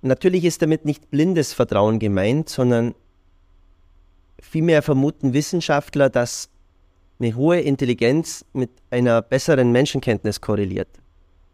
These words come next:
Oder anders formuliert, kluge Menschen wissen, andere besser einzuschätzen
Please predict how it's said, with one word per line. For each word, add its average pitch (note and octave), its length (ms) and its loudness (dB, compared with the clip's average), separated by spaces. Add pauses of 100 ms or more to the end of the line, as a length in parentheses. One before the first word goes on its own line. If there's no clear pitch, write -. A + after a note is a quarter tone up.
(480)
Oder A#2 420 4
anders C#3+ 240 2
formuliert, C3+ 560 2
kluge C#3 260 0
Menschen C3 480 0
wissen, D3 440 -2 (400)
andere C#3+ 340 2
besser B2+ 380 -2
einzuschätzen A2+ 760 -4